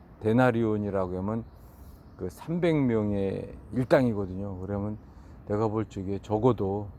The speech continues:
천오백에서 이천만 원 정도 가는 겁니다. 그렇게 비싼 게 지금도 뭐 있기는 있겠죠.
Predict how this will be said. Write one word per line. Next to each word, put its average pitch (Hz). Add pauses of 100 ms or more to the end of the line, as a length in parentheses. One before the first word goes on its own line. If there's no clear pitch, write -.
(240)
천오백에서 143
이천만 113
원 104
정도 92
가는 104
겁니다. 90 (640)
그렇게 117
비싼 110
게 117 (520)
지금도 104 (100)
뭐 90 (1400)
있기는 104
있겠죠. 101